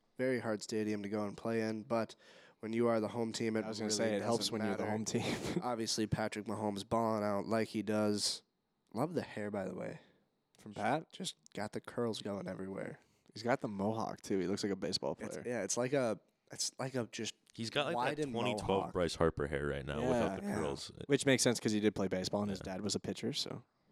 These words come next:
Speaker 1: Shout out Pat, Patrick.
Speaker 2: Mahomes. Well, Patrick Mahomes,
Speaker 1: Well,
Speaker 2: the, the current one is
Speaker 1: they're
Speaker 2: technically
Speaker 1: both
Speaker 2: Patrick Mahomes the second.
Speaker 1: Yeah, they're both Patrick Mahomes. I found out it's only Junior if you have the exact full name.
Speaker 2: Yep.
Speaker 1: And since they don't have the same middle name, it's just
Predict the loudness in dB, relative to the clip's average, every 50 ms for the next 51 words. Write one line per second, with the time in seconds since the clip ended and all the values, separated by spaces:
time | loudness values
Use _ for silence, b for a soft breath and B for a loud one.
0 | -18 -12 -10 -4 -2 -2 -2 0 0 -2 -2 -2 -4 -6 _ _ _ _ _ _
1 | _ -6 -2 -2 -2 -2 -6 -14 -20 _ -6 -2 -2 -2 -2 -2 -2 -2 -2 -2
2 | -2 -6 -12 -18 _ _ _ _ _ -8 -4 0 0 0 0 4 6 6 6 8
3 | 6 6 6 6 6 6 6 8 8 6 6 4 0 -2 -2 -4 -2 0 0 0
4 | 0 0 -2 4 6 8 8 8 8 6 4 4 2 2 2 0 0 0 0 0
5 | 2 2 2 2 2 0 0 -2 0 2 2 2 0 -4 -8 -6 -4 -4 -4 -2
6 | 0 2 2 4 4 4 2 2 0 -2 -4 -2 -4 -6 -6 -6 -6 -4 -4 -6
7 | -6 -6 B B B B B B 2 4 4 4 4 6 4 4 4 2 0 -2
8 | -2 0 0 -2 -2 -2 b b b b b b b 0 2 4 4 4 2 2
9 | 0 -2 2 4 4 4 4 4 2 2 2 0 -2 0 0 0 0 0 0 2
10 | 2 2 0 -2 0 2 2 2 2 0 -4 -10 -14 -10 -10 -10 -8 0 2 4
11 | 4 4 2 0 -2 0 0 -2 -2 -4 -12 -14 -12 -8 -4 -4 -4 -4 -2 -2
12 | -2 0 0 -2 -4 -4 -6 -4 -4 -2 -2 -2 -2 -2 -2 -2 -2 -4 -4 -6
13 | -6 -6 -6 -6 -6 -6 -6 -8